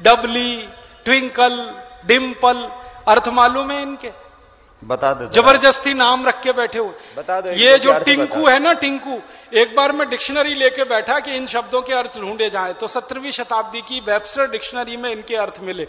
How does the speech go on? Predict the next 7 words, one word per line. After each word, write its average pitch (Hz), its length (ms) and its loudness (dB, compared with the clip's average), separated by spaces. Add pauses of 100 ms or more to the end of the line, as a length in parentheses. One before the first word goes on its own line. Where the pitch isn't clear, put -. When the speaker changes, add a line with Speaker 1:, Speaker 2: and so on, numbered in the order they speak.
(400)
Speaker 1:
टिंकू 262 360 -6
का 269 140 4
अर्थ 262 200 6
होता 254 220 4
है 302 180 4
आवारा 240 560 6
लड़का। 233 720 0